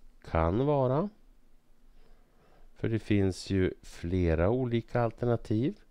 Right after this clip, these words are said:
Fyra ett, två, eh, fyra två.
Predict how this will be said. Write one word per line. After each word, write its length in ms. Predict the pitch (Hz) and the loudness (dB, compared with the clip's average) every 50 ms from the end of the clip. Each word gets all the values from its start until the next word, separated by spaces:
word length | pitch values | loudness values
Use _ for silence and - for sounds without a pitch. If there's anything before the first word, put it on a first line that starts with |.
| _ - - - - - - - - - - - - | _ -20 -20 -20 -20 -20 -20 -20 -20 -20 -20 -20 -20
Fyra 960 | - - - - - - 110 104 98 90 85 87 82 87 92 101 123 156 180 - - - - | -20 -20 -20 -18 -8 -4 -2 -2 -2 -2 -2 0 2 2 2 4 2 2 -2 -4 -8 -12 -6
ett, 680 | - 92 110 160 - - - - - - - - - - - - - - - - - - - - - - - - - - - | -2 0 0 0 0 -4 -8 -18 -20 -20 -20 -20 -20 -20 -20 -20 -20 -20 -20 -20 -20 -20 -20 -20 -20 -20 -20 -20 -20 -20 -20
två, 760 | - - - - 90 87 90 90 87 87 95 110 127 - - | -18 -14 -10 -10 -10 -8 -8 -4 -2 0 0 0 -2 -2 -4
eh, 100 | - 92 | -4 -6
fyra 460 | 87 - - 117 107 101 98 101 101 | -4 -4 -4 -4 -2 -2 0 0 -2
två. 440 | - - - - 101 101 127 226 226 | -2 -4 -4 -2 0 0 0 0 -4